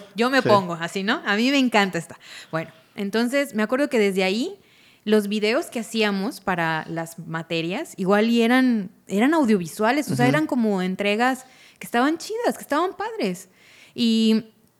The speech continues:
Speaker 1: luego p-, pasó a la, a la universidad, y en la universidad hicimos también trabajos de investigación de, eh,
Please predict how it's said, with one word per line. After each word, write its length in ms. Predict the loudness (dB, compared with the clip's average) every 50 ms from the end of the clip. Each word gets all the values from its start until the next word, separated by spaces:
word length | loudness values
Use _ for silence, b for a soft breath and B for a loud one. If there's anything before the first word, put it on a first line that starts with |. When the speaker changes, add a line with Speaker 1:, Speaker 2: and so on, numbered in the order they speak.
| _ _ _ _ _ _ -4 2
Speaker 1:
luego 300 | 4 4 4 4 2 0 -2 -8 -20 -16 _
p-, 60 | -14 -16 _ _
pasó 380 | -2 -2 -2 -2 2 4 4
a 60 | 6
la, 240 | 6 6 6 6 4
a 140 | 2 2 0
la 80 | 0 0
universidad, 680 | 2 2 2 2 0 0 0 2 4 6 4 4 4 0
y 60 | 0
en 80 | 0
la 60 | 2 2
universidad 440 | 2 0 0 -2 -2 -2 0 0 0
hicimos 340 | 0 0 -2 -2 -2 -2 -4
también 280 | -6 -4 -2 -2 -2
trabajos 420 | -2 0 0 0 0 -2 -4 -4 -2
de 60 | -2
investigación 840 | -2 -4 -4 -8 -10 -8 -8 -8 -10 -8 -6 -6 -4 -4 -4 -4 -4
de, 280 | -6 -6 -6 -8 -12 B B B B B B
eh, 440 | -8 -6 -6 -6 -8 -8 -12 -14